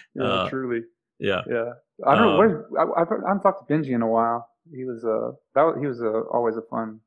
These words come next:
Speaker 1: fun guy to play with. That, that year with Coach Arnold was, 'cause we also had Coach Akana. Like, that was just a,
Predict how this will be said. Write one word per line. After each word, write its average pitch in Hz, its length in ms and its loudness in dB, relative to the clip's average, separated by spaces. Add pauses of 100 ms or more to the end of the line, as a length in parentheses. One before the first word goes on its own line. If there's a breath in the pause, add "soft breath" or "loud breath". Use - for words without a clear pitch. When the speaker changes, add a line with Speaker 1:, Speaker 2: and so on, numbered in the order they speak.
(100)
Speaker 1:
fun 110 160 -6
guy 113 120 -6
to 113 80 -8
play 113 200 -6
with. 113 260 -6
That, 147 240 2
that 180 160 4
year 190 120 8
with 151 220 2
Coach 139 240 2
Arnold 123 260 2
was, 110 360 -8 (760)
'cause 123 100 -8
we 131 80 4
also 131 200 2
had 120 120 2
Coach 120 180 -2
Akana. 123 460 2
Like, 110 140 -8
that 123 120 2
was 117 160 0
just 110 200 -10
a, 107 280 -4